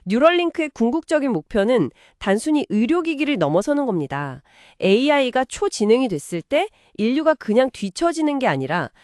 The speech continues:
관련성을 유지하려면 결국 에이아이와 융합해야 한다. 이게 머스크 논리예요.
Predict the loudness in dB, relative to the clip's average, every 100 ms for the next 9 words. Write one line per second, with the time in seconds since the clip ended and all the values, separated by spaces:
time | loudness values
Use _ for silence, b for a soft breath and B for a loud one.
0 | b _ 0 4 4 4 0 0 0 -4
1 | -4 -2 0 0 0 -2 -4 -4 -4 -8
2 | -4 -2 0 2 2 0 0 -2 0 0
3 | 0 0 0 -2 -8 -14 _ -10 -2 0
4 | 0 -2 -4 -2 0 0 0 -4